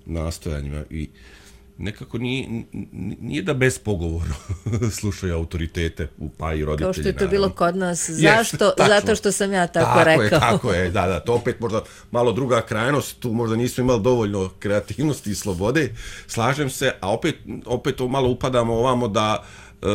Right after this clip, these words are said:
Speaker 1: mladi dosta su tvrdoglavi u svojim i istrajavaju oni poprilično na tome,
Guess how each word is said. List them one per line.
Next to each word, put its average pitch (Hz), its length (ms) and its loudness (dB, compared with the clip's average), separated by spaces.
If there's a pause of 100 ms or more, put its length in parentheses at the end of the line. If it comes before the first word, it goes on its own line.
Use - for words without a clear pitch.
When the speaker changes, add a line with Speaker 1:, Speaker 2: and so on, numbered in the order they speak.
(180)
Speaker 1:
mladi 107 400 2
dosta 110 300 -2
su 104 320 -6 (960)
tvrdoglavi 165 580 2
u 110 120 0
svojim 113 480 0
i 123 220 0
istrajavaju 131 840 2
oni 101 200 0
poprilično 92 600 -4
na 95 140 -2
tome, 95 520 -2